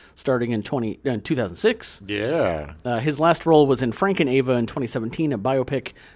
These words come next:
Speaker 1: about Frank Sinatra and Ava Gardner. He died at age ninety-one on September fifteenth, twenty seventeen, from heart failure.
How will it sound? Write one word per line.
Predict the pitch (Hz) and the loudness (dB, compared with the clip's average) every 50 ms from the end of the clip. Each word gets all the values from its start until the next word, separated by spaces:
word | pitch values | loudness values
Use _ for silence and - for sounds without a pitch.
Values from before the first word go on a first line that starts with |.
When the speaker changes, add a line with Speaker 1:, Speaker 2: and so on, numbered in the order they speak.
| _ - | _ -4
Speaker 1:
about | 104 110 101 - | -2 -2 -2 -2
Frank | - - 127 - - | -2 -6 -8 -6 -6
Sinatra | - 120 107 101 107 - 110 | -6 -6 -6 -6 -4 -6 -6
and | 87 76 | -6 -6
Ava | 90 101 90 92 | -6 -8 -6 -4
Gardner. | 143 160 170 160 160 160 151 139 - - - - - - - _ | -2 0 0 0 0 -2 -4 -4 -6 -14 -20 -20 -20 -20 -20 _
He | _ - 165 | _ -6 0
died | 151 165 175 175 170 160 | 2 4 4 4 4 4
at | 143 | 4
age | 139 135 123 - - | 2 2 0 -2 -4
ninety-one | 101 113 123 117 120 113 95 95 98 95 92 | -4 -2 -2 0 0 0 -2 -2 -2 -2 -4
on | 90 82 | -6 -8
September | - - - - 214 220 190 156 | -10 -10 -4 0 0 0 0 -2
fifteenth, | - 139 123 - - 135 113 110 - | -6 -8 -10 -10 -6 -6 -6 -6 -6
twenty | - - 107 98 92 | -8 -8 -6 -6 -6
seventeen, | - - 92 85 76 - - 87 82 78 | -6 -6 -6 -6 -8 -10 -10 -10 -10 -10
from | - 82 69 | -10 -12 -12
heart | 64 60 58 - - | -12 -14 -14 -16 -16
failure. | - 69 64 64 65 65 62 - | -16 -14 -14 -12 -12 -12 -14 -14